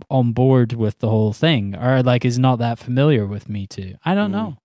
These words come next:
Speaker 2: He
Speaker 1: I don't know
Speaker 2: definitely
Speaker 1: if I,
Speaker 2: comes
Speaker 1: I don't know
Speaker 2: across
Speaker 1: if I under
Speaker 2: as the
Speaker 1: or
Speaker 2: victim in the
Speaker 1: overestimate.
Speaker 2: scene.
Speaker 1: Yeah, well, that's how I would expect it to go, though.
Speaker 2: Mm.
Speaker 1: From, I'm just assuming from this film, from everything that, what this film stands for, and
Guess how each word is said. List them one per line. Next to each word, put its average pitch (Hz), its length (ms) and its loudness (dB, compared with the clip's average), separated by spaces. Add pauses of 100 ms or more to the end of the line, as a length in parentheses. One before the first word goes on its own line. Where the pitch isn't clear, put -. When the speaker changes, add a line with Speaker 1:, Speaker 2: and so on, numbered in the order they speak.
(300)
Speaker 2:
He 254 120 4
Speaker 1:
I - 20 4
don't 220 40 -8
know 262 100 4
Speaker 2:
definitely 160 240 0
Speaker 1:
if - 100 0
I, 151 60 6
Speaker 2:
comes 151 120 4
Speaker 1:
I 170 40 4
don't 143 100 2
know 180 60 8
Speaker 2:
across 160 200 2
Speaker 1:
if - 0 -
I 170 200 2
under 160 320 2
Speaker 2:
as 160 60 6
the 156 120 4
Speaker 1:
or 131 80 4
Speaker 2:
victim 131 300 6
in 131 60 6
the 120 60 6
Speaker 1:
overestimate. 123 140 4 (300)
Speaker 2:
scene. 104 140 -8 (380)
Speaker 1:
Yeah, 185 580 4
well, 156 140 2
that's 185 220 -2
how 151 240 4
I 135 100 4
would 127 180 2
expect 120 460 -4
it 113 100 -8
to - 100 -14
go, 117 280 4
though. 95 400 -10
Speaker 2:
Mm. 135 80 -20
Speaker 1:
From, 98 360 -6 (420)
I'm 120 120 -2
just 135 200 -2
assuming 123 420 -2
from 113 180 -2
this 113 220 2
film, 131 560 0
from 120 180 -2
everything 139 440 -2
that, 127 160 -2 (260)
what 123 320 -4
this 120 140 -4
film 120 240 -2
stands 117 420 -4
for, 113 360 -4
and 107 460 -12